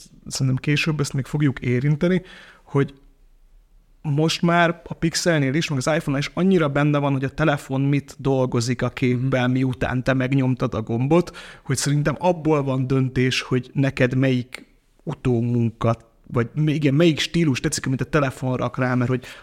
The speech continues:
Speaker 1: amúgy, hogy képet milyen csinál, az már ilyen egészen, eg-, egészen elhaladó apróság.
Speaker 2: Igen, ezzel abszolút egyetértek, és, ö,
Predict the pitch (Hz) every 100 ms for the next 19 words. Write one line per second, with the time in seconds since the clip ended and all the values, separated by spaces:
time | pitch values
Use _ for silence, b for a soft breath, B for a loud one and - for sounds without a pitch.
0 | B 151 185 175 147 131 123 - 160 170
1 | - - 143 147 127 - - 151 135 127
2 | 123 139 131 135 131 123 127 117 117 -
3 | 110 78 80 - _ - 139 - 135 127
4 | 101 - - - 98 - 60 - 104 92
5 | 80 B B B B B B B - 110
6 | 107 - 104 - - 52 143 - - _
7 | _ b b b b - - 117 113 113
8 | 131 127 - - 117 120 120 123 131 127
9 | - - 127 - - 127 123 123 123